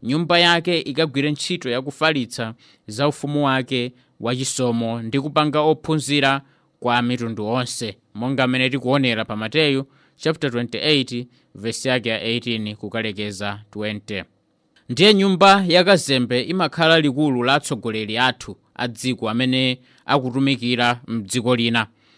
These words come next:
Amayimira dziko lathu kumeneko. Chimodzimodzinso, Yesu adakhazikitsa mpingo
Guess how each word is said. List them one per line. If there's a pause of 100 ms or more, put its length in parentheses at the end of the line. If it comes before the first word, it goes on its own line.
(140)
Amayimira
dziko
lathu
kumeneko. (320)
Chimodzimodzinso, (280)
Yesu (260)
adakhazikitsa
mpingo